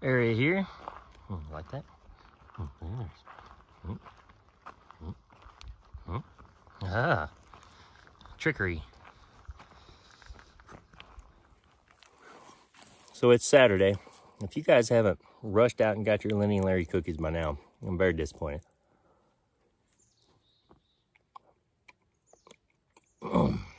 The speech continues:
'Cause it's pretty good. It's always better after you've been burning thousands and thousands of calories. <sighs>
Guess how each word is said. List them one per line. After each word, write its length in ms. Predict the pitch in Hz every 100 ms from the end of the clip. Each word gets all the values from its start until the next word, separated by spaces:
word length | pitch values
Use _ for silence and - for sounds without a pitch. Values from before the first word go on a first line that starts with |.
| - - - - - _ -
'Cause 120 | 117
it's 40 | 98
pretty 200 | 127 95
good. 240 | 98 78 - _ - - _ _ - - - _ _ _ _ _
It's 100 | 123
always 180 | 113 90
better 280 | 101 90
after 160 | 85 101
you've 80 | 90
been 180 | 87 82
burning 420 | 87 85 80 76 - _ - -
thousands 420 | 90 82 80 76
and 140 | 76 69
thousands 400 | 87 82 78 76
of 100 | -
calories. 320 | 87 73 69 - _ _ _ - - - - - - - _ _ _ _ _ - - - -
<sighs> 240 | 156 104